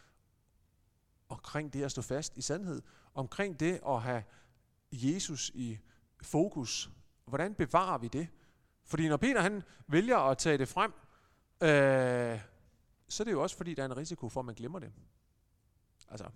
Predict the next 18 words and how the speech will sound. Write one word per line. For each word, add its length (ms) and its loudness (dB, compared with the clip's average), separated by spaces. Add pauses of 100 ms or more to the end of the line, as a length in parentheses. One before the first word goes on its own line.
ligesom 220 -8
snoren 240 -4
på 80 -8
fingeren. 380 -8 (800)
Vi 80 -8
skal 100 -2
ikke 120 -4
bare 260 2 (440)
huske, 380 -2 (240)
at 100 -10
vi 60 -8
skal 140 -6
huske. 320 -6 (440)
Vi 80 -10
skal 160 -8
faktisk 220 -4
huske 220 -10
det. 120 -10